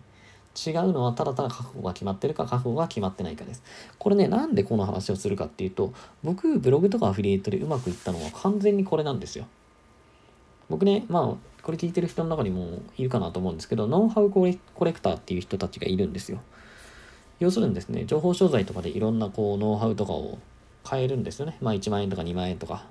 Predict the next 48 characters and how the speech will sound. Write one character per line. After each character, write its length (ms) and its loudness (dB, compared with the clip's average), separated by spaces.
ま 60 0
あ、 40 0
も 60 0
っ 40 -6
と 100 0
安 160 -2
い 40 2
や 100 0
つ 100 -10
も 80 -6
あ 20 -6
り 80 -8
ま 100 -10
す 100 -16
け 80 -8
ど。 100 -10
で、 80 0
こ 180 2
う 40 6
や 80 2
っ 20 -8
て 320 -4
や 100 4
る 80 -4
と 80 0
お 60 2
金 180 -2
稼 240 -2
げ 60 2
る 80 0
よ 120 0
み 100 -10
た 100 -4
い 20 -6
な 80 -6
の 80 -8
が 100 -10
た 100 -10
く 80 -14
さ 100 0
ん 60 4
あ 20 4
る 80 2
ん 60 0
で 60 -4
す 80 -14
け 100 -6
ど、 240 0